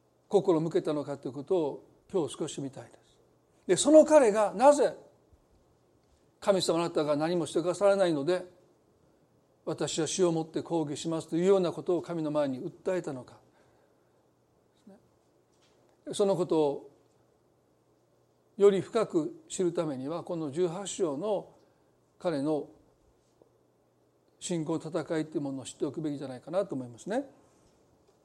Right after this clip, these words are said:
まあ、この箇所も何度かもうお話をしていますから、対決そのものはちょっと割愛します。バールの預言者四百五十人とアシュロの預言者四百人、合計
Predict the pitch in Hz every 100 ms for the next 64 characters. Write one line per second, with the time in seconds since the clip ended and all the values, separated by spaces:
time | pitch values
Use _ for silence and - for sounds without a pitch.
0 | _ _ - 214 147 - - _ - 214
1 | 196 196 208 165 165 214 220 202 180 175
2 | 175 156 175 151 180 - 180 175 - 156
3 | 170 151 - - _ _ _ _ _ _
4 | _ _ _ - _ _ _ _ _ _
5 | _ _ _ _ _ _ - 214 208 220
6 | - 233 240 269 220 160 147 - 170 160
7 | 139 - - _ _ _ - - _ _
8 | _ _ - 185 - 170 - 160 120 -
9 | - _ _ _ _ - _ _ _ _
10 | _ _ _ _ _ _ _ - _ _
11 | _ _ - _ _ - 190 208 180 170
12 | 190 - 165 190 180 160 180 185 175 156
13 | 175 208 208 - - 208 185 190 165 165
14 | 180 143 147 170 170 165 165 156 175 160
15 | 170